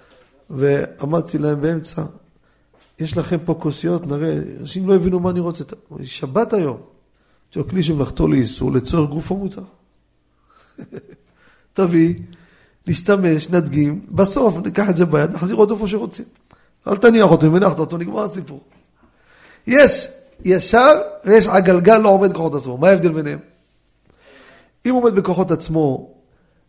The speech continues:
אז הוא כלי בפני עצמו. ואם הוא בפני עצמו,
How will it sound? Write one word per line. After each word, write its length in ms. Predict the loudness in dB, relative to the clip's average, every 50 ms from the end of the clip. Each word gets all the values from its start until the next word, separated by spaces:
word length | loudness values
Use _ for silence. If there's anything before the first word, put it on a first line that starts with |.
| _ _ -4
אז 240 | -4 -2 -2 0 0
הוא 240 | 0 0 -2 -4
כלי 640 | -4 -2 0 2 4 4 4 4 4 0 -2 -8 -14 -20 -20 _ _ -6
בפני 320 | -4 -2 -2 0 2 2 2
עצמו. 400 | 2 2 -2 -6 -10 -12 -14 -20 _ _ _ _ _ _ _ _ _ _ _ _ _ _ _ _ _ _ _ _ _ _ -6
ואם 180 | -4 -2 -2
הוא 100 | -2 -2
בפני 300 | -4 -6 -8 -6 -6 -4
עצמו, 760 | -4 -4 -6 -8 -8 -6 -4 -2 -2 -2 -4 -4 -6 -10 -12